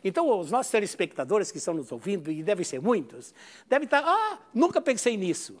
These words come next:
vou pensar. Nunca pensei nisso. Eu não sabia que o meio de comunicação eletrônico não pode ser dono, que tem uma concessão." Então, quando eu digo que o fulano é dono da rádio, não é. Só que tá no popular já.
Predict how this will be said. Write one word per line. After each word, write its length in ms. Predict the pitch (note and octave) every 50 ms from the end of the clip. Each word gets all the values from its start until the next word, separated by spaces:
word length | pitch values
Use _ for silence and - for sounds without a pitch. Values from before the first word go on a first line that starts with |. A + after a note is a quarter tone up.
| _ _ _
vou 120 | D#3+ F3
pensar. 500 | E3+ - G#3+ G#3 - A#3+ G#3 G#3 - - - _ _ _ -
Nunca 200 | C#4 F#4 G4 D#4+
pensei 320 | D#4 C#4 A3+ - B3 G#3+
nisso. 360 | F#3+ G3 G3 F#3 - - - - - - -
Eu 80 | B3 C4+
não 140 | G4+ F#4+
sabia 340 | - - D4 B3+ D4 D#4+ D#4+
que 140 | D#4+ - G#3+
o 60 | F3
meio 180 | F3+ G3+ A3 G3+
de 60 | G#3
comunicação 380 | - G#3 F3 F#3 F3 - - F3+
eletrônico 360 | F3 E3+ C#3+ - F#3 F3+ F3
não 80 | F3
pode 180 | D#3+ F#3 F3 -
ser 120 | - E3
dono, 440 | C#3 C3 F#3 F3+ D#3+ C3 A#2 G2 - - - - _
que 80 | - E3
tem 100 | E3 F#3+
uma 140 | F3+ E3+ -
concessão." 520 | E3 D3+ - - C#3 B2 - D3 A#2 - - _ _ _ _ _ _ _ _ _ _
Então, 140 | - D4 -
quando 180 | G4 G4 G4
eu 80 | C#4+ A3+
digo 140 | A#3+ B3 G#3+
que 60 | A3
o 20 | -
fulano 260 | G#3+ G#3+ A#3 A3 G3
é 80 | E3
dono 220 | B2+ - G#3 F#3+ F3
da 120 | C#3+ D3
rádio, 260 | - F#3 G3+ F#3+ A3+
não 200 | C4 F4 F#4 F4+
é. 280 | D4+ A3 G#3+ A3+ A3+ - - - _ _ _ _ _ _ _ - - -
Só 160 | - - C4+ D#4
que 120 | E4 F4+
tá 180 | - - F4+ F4
no 120 | A4 -
popular 580 | - - F4+ F4 - G#3+ D3 D3+ F#3+ C#4 D4+ G3
já. 260 | - - B2+ A2 -